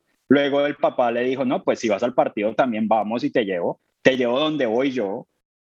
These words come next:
te voy a mostrar qué es lo que hacemos", pues sin decírselo, pues era un poco como el resultado.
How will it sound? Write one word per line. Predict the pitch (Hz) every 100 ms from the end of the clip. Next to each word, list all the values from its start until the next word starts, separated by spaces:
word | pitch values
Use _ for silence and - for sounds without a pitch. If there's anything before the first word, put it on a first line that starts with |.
| _ -
te |
voy | 131
a | 135
mostrar | 156 - 127 113 120 _
qué | 127
es |
lo | 131
que | 139
hacemos", | - 101 135 -
pues | 113
sin | - 127
decírselo, | 113 143 147 165 147 135
pues | 104 -
era | 117 110 123
un | 123
poco | 127 131
como | 135
el | 127
resultado. | 123 - 120 - 101 117